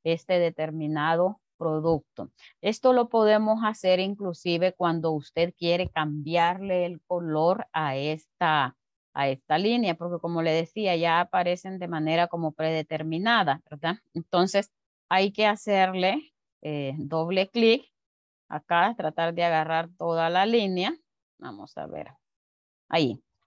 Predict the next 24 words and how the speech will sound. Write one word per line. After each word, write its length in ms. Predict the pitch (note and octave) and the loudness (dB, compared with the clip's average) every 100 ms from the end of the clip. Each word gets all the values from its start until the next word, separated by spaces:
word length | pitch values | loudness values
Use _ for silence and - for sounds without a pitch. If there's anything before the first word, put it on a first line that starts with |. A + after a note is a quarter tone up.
| _ _ | _ _
Cuando 300 | E3+ F3 F3+ | 0 4 4
ya 320 | F3+ G#3 A3 | 6 4 2
ha 380 | G#3 G#3 G#3+ A3 | 4 4 4 2
seleccionado 680 | A3 G#3 G3 G#3+ G3+ G#3 F#3+ | 0 0 -2 -4 -2 -2 -2
toda 260 | - F#3+ G3 | 0 2 4
la 120 | G3+ | 4
línea 400 | G#3 G3+ G3 A3+ | 2 -2 -4 -8
que 120 | - F3+ | -4 -4
incluye, 460 | E3+ E3 F#3+ G3+ | -4 -4 -2 0
¿verdad? 280 | E3 D3 D3+ | 0 0 -2
Cada 240 | E3 D#3 D#3+ | -2 -4 -2
una 320 | D#3+ F#3 F3+ | -2 -2 -2
de 140 | F#3 | -4
sus 180 | - F#3+ _ | -6 -14 _
partes 640 | - F#3+ F#3 - G3+ G3 - | 2 4 2 -2 -10 -10 -12
y 180 | E3 E3 | -6 -2
de 120 | D#3 | -2
sus 220 | D3+ G#3 - _ | -2 -6 -8 _
puntos, 520 | A3+ G3 F#3 G#3+ - - - _ - | 2 2 0 -6 -6 -20 -20 _ -2
entonces, 600 | F#3+ F3+ F#3 F3+ G3+ G3+ | -2 2 0 2 -2 -2
eh, 520 | F#3+ E3+ F3 D#3+ D3 _ _ | -2 4 4 4 0 _ _
va 280 | E3 F3+ F3+ | 0 4 4
a 40 | |
aparecer 720 | F3+ F#3+ G3 G3 - F#3 G3+ | 4 4 4 -2 -4 -2 -2